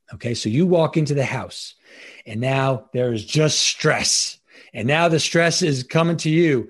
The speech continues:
And you're like, "Oh my, this is too much. I'm starting to get really amped up here. I'm starting to panic a little bit. What's happening?" Wait a second. I've been here before. I recognize this. This is just a, a, a physiological response to stress, to outside noise.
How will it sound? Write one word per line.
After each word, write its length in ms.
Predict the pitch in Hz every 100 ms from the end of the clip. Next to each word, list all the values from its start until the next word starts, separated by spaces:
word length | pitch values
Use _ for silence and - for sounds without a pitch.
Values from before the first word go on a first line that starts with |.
| - - - -
And 100 | 156
you're 180 | 175 175
like, 160 | 160
"Oh 180 | 175 185
my, 160 | 175 180
this 340 | 185 185 180
is 120 | 196
too 180 | - 202
much. 640 | 196 196 151 - - - - _ _ -
I'm 220 | 156 156
starting 400 | - 196 190 170
to 60 | 151 - -
get 260 | 202 185 190
really 320 | 202 196 190
amped 420 | 190 190 165 -
up 140 | 202
here. 120 | 170 165
I'm 100 | 139
starting 280 | 202 175
to 20 | -
panic 340 | 185 196 180
a 20 |
little 180 | 170 160
bit. 60 | 165
What's 200 | 175 170
happening?" 500 | 175 180 165 127 110 _ _ _ _ _ _ _
Wait 120 | 196 147
a 40 |
second. 260 | - 101 151
I've 80 | 147
been 100 | 113
here 140 | 107
before. 540 | 98 87 - 117 135 -
I 60 | 165
recognize 580 | 143 120 107 101 98
this. 160 | 98 143
This 180 | - -
is 100 | 131
just 220 | 135 117
a, 120 | 104 117 _ _ _ _ _ _ _ _ -
a, 500 | 131 135 131 131 120
a 40 |
physiological 680 | 120 170 139 143 147 131 -
response 500 | 123 - 180 180 - -
to 120 | 117
stress, 380 | - 196 135 -
to 160 | 120 -
outside 420 | 139 - 143 139
noise. 220 | 180 104